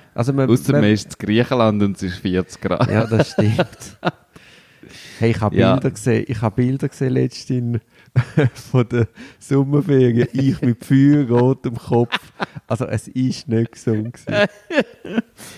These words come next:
Speaker 2: Nein, es ist sicher nicht gesund gewesen, das
Speaker 1: Ja.
Speaker 2: auf gar keinen Fall.
Speaker 1: Ich bin ja wirklich
Speaker 2: Es ist ein bisschen ausgesehen wie das Teufel
Speaker 1: Ja.
Speaker 2: wahrscheinlich.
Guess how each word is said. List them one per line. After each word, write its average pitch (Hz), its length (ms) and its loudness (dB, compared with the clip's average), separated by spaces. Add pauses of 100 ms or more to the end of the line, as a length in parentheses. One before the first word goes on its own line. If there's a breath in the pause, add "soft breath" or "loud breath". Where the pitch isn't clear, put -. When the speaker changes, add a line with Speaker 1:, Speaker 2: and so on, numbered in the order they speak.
(200 loud breath)
Speaker 2:
Nein, 101 200 2
es 104 100 -4
ist 101 240 -6
sicher 123 360 -2
nicht 101 300 0
gesund 95 400 -4
gewesen, 87 320 -2
das 107 100 2
Speaker 1:
Ja. 104 80 0
Speaker 2:
auf - 120 -10
gar 90 240 0
keinen 85 240 -10
Fall. 85 160 -4
Speaker 1:
Ich 85 60 -4
bin 98 80 4
ja 92 120 2
wirklich 95 200 0
Speaker 2:
Es 107 80 -2
ist 101 100 -4
ein 107 40 0
bisschen 107 140 6
ausgesehen 95 340 -2
wie 92 60 -2
das 98 220 -6
Teufel 104 440 -2
Speaker 1:
Ja. 101 160 4
Speaker 2:
wahrscheinlich. 90 600 -2